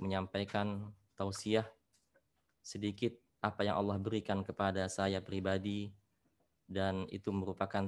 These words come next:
perintah Allah untuk saya sampaikan kepada, eh, teman-teman semua dan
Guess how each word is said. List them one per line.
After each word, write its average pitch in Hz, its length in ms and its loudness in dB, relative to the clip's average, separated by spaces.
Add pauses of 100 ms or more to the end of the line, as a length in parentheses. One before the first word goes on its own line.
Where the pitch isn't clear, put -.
perintah 95 400 -2
Allah 101 240 0
untuk 98 160 -2
saya 95 160 -4
sampaikan 101 560 -2
kepada, 101 560 0 (1120)
eh, 95 160 -8
teman-teman 101 480 2
semua 98 560 0 (320)
dan 98 560 0